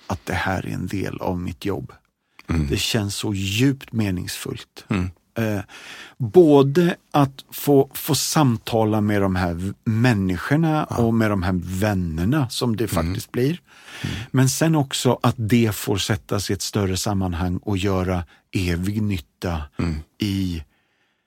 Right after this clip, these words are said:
Speaker 1: fattigdomsbekämpning och liv som på fullaste allvar förvandlas av podden.
Speaker 2: Mm.
Speaker 1: För det är ju både poddgäster och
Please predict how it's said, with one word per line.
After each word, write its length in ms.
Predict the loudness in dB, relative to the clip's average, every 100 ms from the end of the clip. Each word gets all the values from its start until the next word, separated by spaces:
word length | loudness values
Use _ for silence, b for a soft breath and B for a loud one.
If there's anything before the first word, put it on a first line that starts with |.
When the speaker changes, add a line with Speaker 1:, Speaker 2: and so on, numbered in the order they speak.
| _ _ _ _ -18
Speaker 1:
fattigdomsbekämpning 1400 | -8 -4 -4 -4 -2 -4 -4 -6 -2 -2 -2 -4 -4 -4 -2
och 140 | -2
liv 360 | 0 -2 -2 -4 -4
som 420 | -6 -4 -4 -6 -10
på 140 | -6
fullaste 720 | -6 -2 0 0 0 -8 -8 -6
allvar 420 | -4 -2 -4 -8
förvandlas 760 | -6 -4 -4 -6 -6 -8 -8
av 240 | -6 -6 -6
podden. 560 | -6 -6 -4 -6 -8 -10
Speaker 2:
Mm. 200 | -8 -6 -6 -4
Speaker 1:
För 100 | 2
det 80 | 4
är 140 | 6
ju 240 | 6 4 0 B B B
både 580 | -2 2 6 6 4 2
poddgäster 1200 | 2 4 4 4 2 4 4 2 -2 2 2 4
och 220 | 0 0